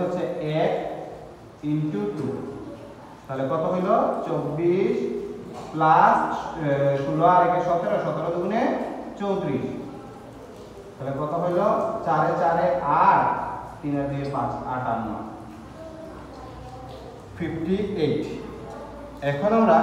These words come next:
এটা গুণ করে বসাই দিই এখানে, তাহলে গুণ করি, অসুবিধা কি? জিরো পয়েন্ট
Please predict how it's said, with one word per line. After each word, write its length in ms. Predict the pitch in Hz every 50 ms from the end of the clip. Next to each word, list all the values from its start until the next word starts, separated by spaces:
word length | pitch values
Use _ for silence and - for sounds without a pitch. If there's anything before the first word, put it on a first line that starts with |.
| - 143 151
এটা 160 | 151 147 156 156 147 -
গুণ 120 | 147 151 151 -
করে 120 | 185 180 180 175
বসাই 220 | 160 165 180 185 180 175
দিই 120 | 175 170 160 151
এখানে, 240 | - - 170 165 185 - - - - -
তাহলে 180 | - 277 - - 226 214
গুণ 100 | 220 220 220
করি, 120 | 226 196 180 170 170
অসুবিধা 280 | 180 190 175 175 156 143
কি? 80 | - - 117 120 117 - - - - - - - - - - - - - 247 - - - - - - - - - - - - - - - - - - 147 135 123
জিরো 340 | 135 139 139 139 151 160 165 175 175 170 156
পয়েন্ট 380 | 151 143 143 143 139 143 139